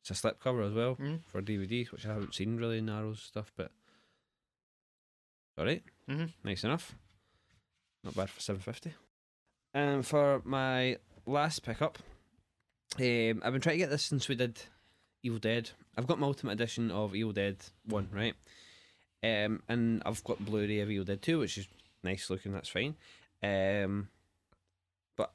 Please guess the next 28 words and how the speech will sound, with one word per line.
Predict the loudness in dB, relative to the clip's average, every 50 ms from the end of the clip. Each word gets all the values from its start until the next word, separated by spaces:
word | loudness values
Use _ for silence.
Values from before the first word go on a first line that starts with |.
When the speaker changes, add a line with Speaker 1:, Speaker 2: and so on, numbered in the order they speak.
| _ _ _ _ _
Speaker 1:
I | -2 0 0 0
had | 0 -2 0
heard, | 2 2 2 0 0
been | 0 0 2 2
looking | 2 2 2 0 2 2 0 -2 -4 -4 -4
a | 0
lot | 2 2 2 2
on | 2 0 0
when | 0
I | -2 -2
was | -4 -4
reading | -4 -6 -4 -4 -2
about | -2 -2 -2
the | -2
first | -4 -4 -4 -2 0
one, | -2 -2 -2 -4 -12 -20 -20 -20 -20 -20 _ -6
that | -2
it | 0
was | 0 0 0
a | -2
full | -2 0 0 0
frame | 0 0 0 0 2 2
version. | 2 0 0 0 -2 -4
I | -4
thought, | -2 -2 -2 0
like, | 0 -2 -4 -4 -8 -4
you | -2 -2
know, | 0 0 0 -2 -2